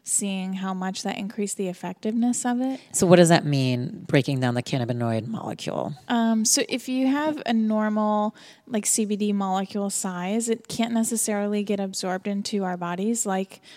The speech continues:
Speaker 1: a broken down nanoparticle can. Just the size of the molecule itself and the way it interacts with the body, one gets absorbed very well and the other one gets absorbed, mm, okay.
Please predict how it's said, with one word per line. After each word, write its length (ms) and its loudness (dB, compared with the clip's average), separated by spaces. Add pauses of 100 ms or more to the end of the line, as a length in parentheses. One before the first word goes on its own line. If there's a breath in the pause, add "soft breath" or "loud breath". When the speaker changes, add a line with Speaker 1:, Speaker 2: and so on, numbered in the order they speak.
(120)
Speaker 1:
a 100 0
broken 500 0
down 400 -4
nanoparticle 920 -4
can. 460 -4 (300 soft breath)
Just 180 2
the 80 2
size 400 0
of 100 2
the 80 2
molecule 500 -2
itself 520 -4
and 80 -2
the 60 -4
way 160 -4
it 80 -4
interacts 420 -6
with 80 -10
the 80 -8
body, 480 -4 (260 soft breath)
one 220 -2
gets 240 -4
absorbed 320 -4
very 200 -2
well 380 0
and 160 -4
the 80 -2
other 200 -2
one 180 -4
gets 220 -6
absorbed, 640 -6 (440)
mm, 280 -6 (120)
okay. 440 -8